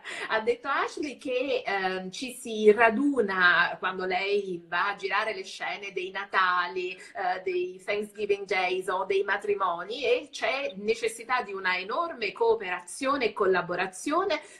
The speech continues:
tra cast, crew, regia, perché chiaramente muoversi tanti sul set diventa più,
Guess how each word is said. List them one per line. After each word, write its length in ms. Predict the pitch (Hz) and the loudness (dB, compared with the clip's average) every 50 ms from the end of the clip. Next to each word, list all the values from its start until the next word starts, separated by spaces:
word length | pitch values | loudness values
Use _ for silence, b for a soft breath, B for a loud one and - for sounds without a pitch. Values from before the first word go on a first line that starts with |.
| B | B
tra 240 | - 220 208 196 196 | 2 2 2 2 0
cast, 680 | - - 233 226 226 226 226 - - - - 226 220 | 0 2 2 2 2 0 -6 -8 -6 0 2 2 2
crew, 480 | - - - 226 233 226 220 220 220 226 b b b | 2 -2 -10 -6 -2 0 0 0 -2 -4 b b b
regia, 720 | - 202 208 214 208 185 185 214 220 202 202 208 196 208 214 208 | 4 8 8 8 6 4 -6 -6 -2 4 4 6 6 6 4 4
perché 400 | 233 220 214 - - - 240 240 | 4 2 2 2 0 0 0 0
chiaramente 680 | 233 - 208 233 247 247 202 202 208 214 214 226 214 | 0 -2 -2 -2 -2 -2 -2 -2 -2 -2 0 0 0
muoversi 720 | 196 202 214 240 240 226 214 196 190 190 - - 220 202 - - | 2 2 2 2 2 2 2 0 0 -2 -8 -10 -10 -8 -2 2
tanti 320 | 220 214 202 202 - 185 | 2 2 4 2 -2 -2
sul 160 | - 285 294 | -2 -4 -10
set 280 | 285 - 349 359 359 - | -6 -2 -2 -2 -2 -4
diventa 400 | 214 202 190 190 185 185 190 180 | -4 -4 -2 -2 -4 -4 -6 -6
più, 360 | - - - 208 202 202 202 | -6 -2 4 6 8 8 6